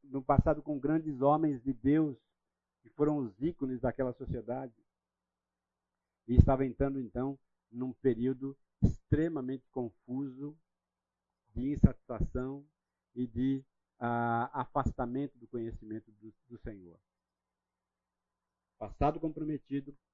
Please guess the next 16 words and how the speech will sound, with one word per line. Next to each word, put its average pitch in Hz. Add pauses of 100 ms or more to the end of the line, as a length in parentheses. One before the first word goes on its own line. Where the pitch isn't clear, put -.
(100)
presente 131
comprometido 135 (300)
e, 117 (120)
consequentemente, 123
futuro 131
comprometido, 117 (560)
porque 110
o 107
povo 117 (960)
iria 127
enfrentar 113
o 101
cativeiro, 120 (340)
iria 113
enfrentar 113 (400)
toda 147